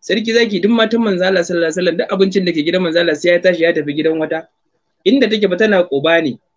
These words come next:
Kwanan nan mun dawo daga Umara. Tsakanin masallacin manzo Allah da Quba akwai tazarar tafiya fa. Haka Annabi zai tashi ya tafi gidanta dan ya je ya ci abinci. Ya bar matan shi. To, kaga wannan akwai abin dubawa.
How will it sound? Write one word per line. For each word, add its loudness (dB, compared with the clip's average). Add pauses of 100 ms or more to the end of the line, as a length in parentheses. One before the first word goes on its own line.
(520)
Kwanan 2
nan 2
mun 0
dawo 6
daga 0
Umara. -4 (360)
Tsakanin 0
masallacin 0
manzo -2
Allah 0
da -4
Quba -4 (240)
akwai 2
tazarar 2
tafiya 0
fa. -6
Haka -2
Annabi -2
zai 0
tashi -4
ya -4
tafi -6
gidanta 0
dan 2
ya 2
je 2
ya -2
ci -6
abinci. -8 (440)
Ya -2
bar 2
matan 0
shi. -8 (520)
To, -12
kaga 0
wannan 2
akwai 0
abin -4
dubawa. -4